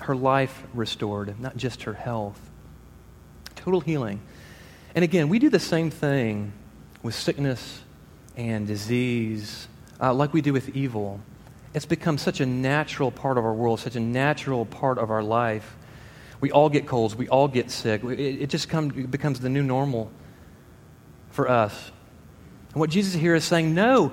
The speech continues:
I rebuke that fever. This was never meant to be, and it's not going to be. In the kingdom of God, sickness and disease is unnatural.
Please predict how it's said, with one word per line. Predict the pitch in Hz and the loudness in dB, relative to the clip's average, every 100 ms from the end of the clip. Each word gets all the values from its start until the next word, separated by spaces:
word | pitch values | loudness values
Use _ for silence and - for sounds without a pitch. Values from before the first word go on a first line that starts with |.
| - | 4
I | 185 | 6
rebuke | 190 160 233 285 | 6 6 4 6
that | 220 220 | 4 2
fever. | - 233 262 180 135 | 0 2 4 4 6
This | 220 | 4
was | 214 165 | 4 4
never | 196 226 | 6 6
meant | 202 208 | 4 4
to | 196 | 4
be, | 196 202 | 4 4
and | 190 | 4
it's | 202 196 | 2 2
not | 196 233 180 | 4 4 4
going | 233 262 | 2 2
to | 202 | 0
be. | 151 135 120 | 2 2 2
In | 131 | 0
the | 143 | -2
kingdom | 143 277 269 | 0 0 2
of | 202 | 2
God, | 160 220 196 160 - - | 4 6 6 2 -6 -12
sickness | - 254 220 190 - - - | 0 0 2 0 0 -8 -6
and | - 175 | -2 0
disease | 170 202 190 | 2 4 4
is | 175 175 | 4 2
unnatural. | 208 247 240 277 - 180 110 | 2 2 0 -2 0 0 0